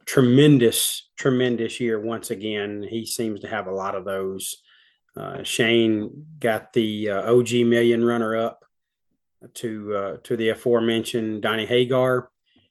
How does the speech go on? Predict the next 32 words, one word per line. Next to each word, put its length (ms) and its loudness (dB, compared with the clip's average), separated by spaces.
Uh, 200 -16
that 260 -8
was 260 -10
Shane's 500 -6
third 540 2
million 440 2
dollar 320 0
final. 520 -6
Uh, 180 -18
he 200 -12
has 180 -8
done 220 -6
it 160 -8
both 300 -2
at 100 0
the 200 -2
O 120 -2
G 500 -2
and 320 -4
done 220 0
it 300 -8
at 380 -4
the, 560 -8
um, 540 -10
Spring 320 2
Fling. 420 2
Um, 580 -10
ten 260 6
K 240 8
winner 440 8
at 280 -6
Byron. 640 -2